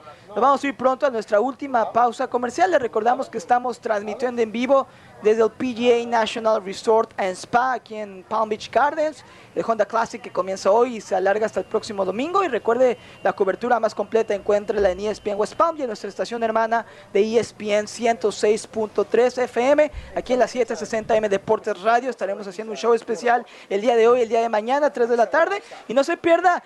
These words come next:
el contenido en redes sociales que vamos a tener, porque Pablo Valdés va a tomar fotos, videos y bueno, ya está listo para, para hacernos famosos. Ya llegó la gente a ver a Pablo.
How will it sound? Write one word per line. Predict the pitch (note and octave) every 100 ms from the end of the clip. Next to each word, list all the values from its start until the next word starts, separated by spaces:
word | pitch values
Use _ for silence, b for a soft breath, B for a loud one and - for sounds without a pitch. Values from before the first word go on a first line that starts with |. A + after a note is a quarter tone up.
| b
el | A3 A3
contenido | B3 A#3+ A#3+ D4
en | D4+
redes | D4 D4
sociales | C4+ - C4 E4 D4
que | A#3
vamos | B3 C#4
a | B3+
tener, | - G#3+ C#4 D#4
porque | C4+ A3+
Pablo | G#3 B3+ F4 F#4
Valdés | C#4+ A#3 C4+ G4+ - B D#4
va | C4+
a |
tomar | C#4 D4 B3
fotos, | D4+ E4+ F4+ C4
videos | A3+ A3 C#4 E4 E4+ C4
y | G#3+
bueno, | A#3 G#3+
ya | G#3+
está | A#3+ C4+
listo | A#3+ B3+ D4
para, | - G#3 F3 B B -
para | A#3 A#3
hacernos | C4+ D#4+ D4
famosos. | B3+ A#3+ C#4 A3+
Ya | C#4
llegó | F4+ F4 D#4+
la | E4+
gente | - E4 D#4
a | C4
ver | C4
a |
Pablo. | C4+ C4